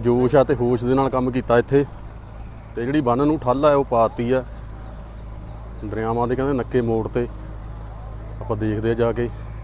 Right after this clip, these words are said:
ਬਾਈ, ਸਤਿ ਸ੍ਰੀ ਅਕਾਲ ਜੀ ਸਾਰਿਆਂ ਨੂੰ। ਤੇ ਆਪਾਂ ਪਹੁੰਚੇ ਜੀ ਪਿੰਡ ਦੌਦਪੁਰ, ਜਿੱਥੇ ਬੰਨ ਟੁੱਟਿਆ ਸੀਗਾ, ਤੇ ਮਤਲਬ ਕਿ ਬੰਨ ਦੀ ਰਿਪੇਅਰ ਚੱਲ ਰਹੀ ਆ ਇੱਥੇ। ਗੱਭਰੂਆਂ ਵੱਲੋਂ ਨੌਜਵਾਨ ਜਿਹੜੇ ਪਿੰਡਾਂ ਦੇ ਆਪਣੇ,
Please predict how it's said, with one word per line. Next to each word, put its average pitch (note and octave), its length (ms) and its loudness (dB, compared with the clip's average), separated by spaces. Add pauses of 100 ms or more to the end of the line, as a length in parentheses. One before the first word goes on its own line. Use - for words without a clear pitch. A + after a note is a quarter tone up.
(760)
ਬਾਈ, D#3+ 80 6
ਸਤਿ D3 120 12
ਸ੍ਰੀ D#3 160 8
ਅਕਾਲ D#3 220 12
ਜੀ D3+ 100 8
ਸਾਰਿਆਂ D3+ 320 12
ਨੂੰ। D#3+ 300 8 (120)
ਤੇ C#3 260 12
ਆਪਾਂ C#3+ 260 12
ਪਹੁੰਚੇ D3+ 320 10
ਜੀ E3+ 60 12
ਪਿੰਡ D#3 180 8
ਦੌਦਪੁਰ, C3 480 12
ਜਿੱਥੇ C#3+ 180 10
ਬੰਨ D3+ 600 10
ਟੁੱਟਿਆ C3+ 260 8
ਸੀਗਾ, D3 340 10 (400)
ਤੇ A#2 520 6
ਮਤਲਬ B2 160 8
ਕਿ C3+ 120 10
ਬੰਨ B2+ 200 10
ਦੀ D#3 120 10
ਰਿਪੇਅਰ C3+ 260 12
ਚੱਲ C#3 200 10
ਰਹੀ C3 200 10
ਆ C#3 40 12
ਇੱਥੇ। C#3+ 360 10
ਗੱਭਰੂਆਂ D3 320 6
ਵੱਲੋਂ C#3 180 6
ਨੌਜਵਾਨ C3+ 400 8
ਜਿਹੜੇ C3+ 140 6
ਪਿੰਡਾਂ C3 320 8
ਦੇ C3+ 100 10
ਆਪਣੇ, C3+ 360 6